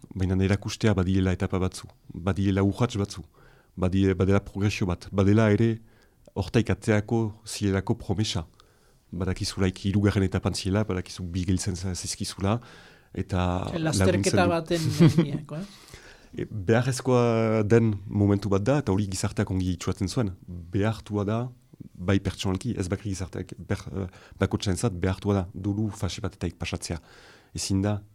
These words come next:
Speaker 1: hori pasa, eh, fite egi, beharrezkoa da, bakotxarentzat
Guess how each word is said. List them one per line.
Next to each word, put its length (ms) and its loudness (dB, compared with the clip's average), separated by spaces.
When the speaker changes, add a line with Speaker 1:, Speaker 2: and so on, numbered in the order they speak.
Speaker 1:
hori 580 -4
pasa, 360 0
eh, 480 -8
fite 340 -2
egi, 220 0
beharrezkoa 840 -2
da, 160 -2
bakotxarentzat 800 -2